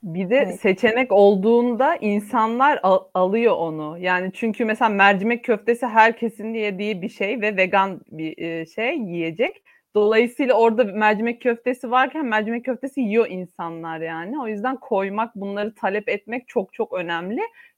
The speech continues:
Speaker 1: Değişimin de kapısını açan şeylerin başında bu geliyor zaten işte.
Speaker 2: Evet. Yıllar önce ben bir vegan olarak bir hayvan hakları örgütünde gönüllü olarak çalışıyordum. Toplantıları hep böyle evde vegan kek, pasta falan yapıp götürürdüm.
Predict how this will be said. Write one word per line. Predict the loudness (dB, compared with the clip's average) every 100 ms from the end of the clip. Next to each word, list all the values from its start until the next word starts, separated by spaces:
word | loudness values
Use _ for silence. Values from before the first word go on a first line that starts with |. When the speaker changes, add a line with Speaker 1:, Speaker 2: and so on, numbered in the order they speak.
| 0
Speaker 1:
Değişimin | 2 2 -2 -4 -2 0 0 2
de | 0 0
kapısını | -6 -8 -10 -6
açan | -6 -6 -6 -6
şeylerin | -4 -2 -2 -2
başında | -4 -4 -8 -6 -6
bu | -6
geliyor | -6 -6 -8
zaten | -8 -10 -14 -18 -20
işte. | _ -20 -20 _ _ _ _ _ _ _ _ _ _ _ _ _ _ _ _ _ _ _ _ _ _ _ _ _ _ _ _ _ _ _ _ -14
Speaker 2:
Evet. | -12 -12 _ _ -20 -20 -20 -6
Yıllar | 0 2 4 2
önce | 2 2
ben | 2 2
bir | 2
vegan | 2 2 0
olarak | 0 0 -2 -2
bir | -2
hayvan | 0 0 0
hakları | 0 -2 -2 0 2
örgütünde | 4 4 2 0 -4 -4 -4 -4
gönüllü | -4 -4 -4 -2
olarak | 0 -2 -4
çalışıyordum. | -4 -4 -2 -4 -6 -6 -6
Toplantıları | -4 -2 -2 -2 -2 0 2
hep | 2 2
böyle | -2 0
evde | 0 0 0
vegan | -2 -2 -4 -4
kek, | -8 -8
pasta | -8 -8 -8
falan | -6 -2 -2
yapıp | -2 -6 -10 -10
götürürdüm. | -10 -8 -8 -8 -8